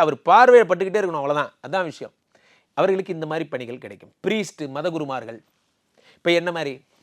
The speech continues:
இவர்கள் இந்த மாதிரி ஜோதிடம், ஆன்மீகம் சம்பந்தப்பட்ட தொழில்கள் எல்லாம் இவங்களுக்கு வரும். உடலை ரொம்ப உழைக்காம அறிவை கொண்டு பணிபுரிதல், அணி-, அறிவு,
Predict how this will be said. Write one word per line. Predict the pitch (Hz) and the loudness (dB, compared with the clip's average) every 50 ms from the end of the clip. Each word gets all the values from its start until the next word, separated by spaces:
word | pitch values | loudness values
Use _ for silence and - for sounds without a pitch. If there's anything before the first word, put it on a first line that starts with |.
| _ _ _ _ _ _ _ _ - - | _ _ _ _ _ _ _ _ -12 -8
இவர்கள் | 156 170 160 165 156 143 | -6 -6 -6 -6 -8 -10
இந்த | 147 160 | -10 -8
மாதிரி | 165 156 143 - _ _ _ _ - | -8 -8 -8 -10 _ _ _ _ -2
ஜோதிடம், | 151 185 196 190 165 170 143 139 135 131 _ _ _ _ - 131 165 | 2 4 4 4 2 0 -4 -4 -4 -6 _ _ _ _ -4 -4 -2
ஆன்மீகம் | 190 196 185 180 156 151 147 - | -2 -2 -4 -6 -6 -8 -8 -10
சம்பந்தப்பட்ட | 143 135 139 135 135 120 127 117 120 113 | -10 -10 -8 -8 -10 -10 -10 -12 -14 -14
தொழில்கள் | - 127 131 123 113 110 110 - _ - | -12 -12 -10 -10 -12 -14 -16 -14 _ -4
எல்லாம் | 190 226 240 214 | -2 0 0 0
இவங்களுக்கு | 190 170 143 139 | -2 -4 -6 -6
வரும். | 131 117 - _ _ _ _ _ _ _ _ _ _ - 151 | -8 -10 -12 _ _ _ _ _ _ _ _ _ _ -4 2
உடலை | 185 226 254 240 226 190 160 | 4 6 6 8 6 4 2
ரொம்ப | 156 170 190 208 185 165 - _ - 135 | 0 -2 0 0 0 0 -2 _ -6 -4
உழைக்காம | 143 151 156 131 147 123 110 104 117 156 226 - _ _ _ _ _ _ _ _ _ _ - | -4 -4 -2 -2 -4 -6 -6 -6 -10 -12 -14 -14 _ _ _ _ _ _ _ _ _ _ -4
அறிவை | 127 160 190 233 240 233 240 190 - - | -2 0 0 0 0 -2 -4 -2 0 -2
கொண்டு | 196 190 202 247 - | -2 0 0 -2 -2
பணிபுரிதல், | 185 165 160 135 131 123 110 104 - _ _ - | -2 -2 -2 -4 -8 -10 -12 -14 -18 _ _ -10
அணி-, | 135 151 160 160 - - | -8 -6 -6 -6 -2 -2
அறிவு, | 147 160 165 143 135 | 0 0 0 -2 -4